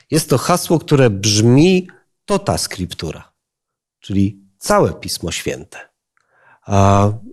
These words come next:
które może pokazać i czy zweryfikować daną naukę. S-, jak mamy poznać na przykład nauczanie Biblii na temat duszy człowieka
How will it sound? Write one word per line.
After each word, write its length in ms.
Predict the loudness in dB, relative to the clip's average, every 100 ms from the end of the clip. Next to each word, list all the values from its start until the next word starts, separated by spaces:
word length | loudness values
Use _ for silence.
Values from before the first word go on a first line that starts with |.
| -16
które 260 | -4 2 4
może 540 | 6 6 4 2 0 0 -12 _ _
pokazać 840 | -6 -4 0 0 2 2 2 -2 -12 -20 -20 _ _
i 200 | -6 -4
czy 160 | 2 2
zweryfikować 920 | 4 4 4 2 -2 0 2 2 2
daną 280 | 2 4 4
naukę. 440 | 4 2 0 -4 -6 -10 _ _ _ _ _ _ _ _ _ -20
S-, 320 | -12 -10 -6 -2
jak 280 | -2 0
mamy 240 | 2 2 0
poznać 560 | 0 0 2 2 2
na 80 | 0
przykład 520 | -2 -2 0 0 -2
nauczanie 720 | 0 2 2 -2 0 2 2 2
Biblii 420 | 2 2 4 4
na 120 | 4
temat 520 | 2 2 2 -2 -14 _ _ _ -20
duszy 640 | -10 -2 0 2 0 0
człowieka 840 | -2 -2 2 2 2 -2 -8 -18